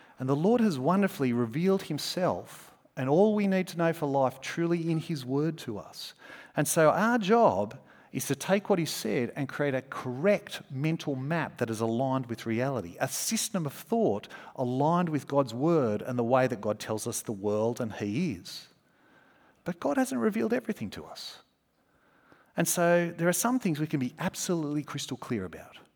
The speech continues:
There are some things that being absolutely crystal clear, we, we ink them into our map. There'll be other things where we're reasonably certain about. And so those things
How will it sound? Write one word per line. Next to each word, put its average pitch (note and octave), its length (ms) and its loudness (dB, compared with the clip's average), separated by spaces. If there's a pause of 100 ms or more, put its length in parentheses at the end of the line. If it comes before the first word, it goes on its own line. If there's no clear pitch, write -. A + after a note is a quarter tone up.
(760)
There C3+ 160 4
are C#3 60 2
some B3+ 320 2
things A2 680 -8 (920)
that - 340 -2
being F3+ 340 6
absolutely D3+ 400 2
crystal - 340 -4
clear, B2+ 580 -2
we, C#3+ 200 -2 (140)
we C#3 140 0 (100)
ink F#3+ 300 2
them A2 140 -2
into A#2+ 220 -2
our A2 100 0
map. A#2 360 -6 (880)
There'll D#3+ 120 8
be E3+ 180 2
other A#3+ 260 6
things A#2+ 640 -6 (540)
where F#3 300 0
we're G3 160 2
reasonably G#3 500 0
certain G2 380 -6
about. - 360 -18 (500)
And D3+ 100 0
so F3+ 180 2
those A#3 440 4
things G#2 600 -8